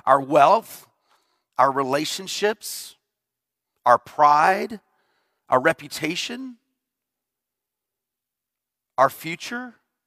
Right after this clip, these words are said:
our children, our sexuality. Every aspect of our lives, the Lord is saying, "Trust me with this.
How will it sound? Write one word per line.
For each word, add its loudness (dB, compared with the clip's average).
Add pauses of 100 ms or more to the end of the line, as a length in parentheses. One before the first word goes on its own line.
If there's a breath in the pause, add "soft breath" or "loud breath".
(640)
our -6
children, -12 (1700)
our -6
sexuality. -2 (1500)
Every -2
aspect -8
of -6
our 2
lives, -2
the -12
Lord -6
is -14
saying, -6 (280)
"Trust -2
me -10
with -14
this. -20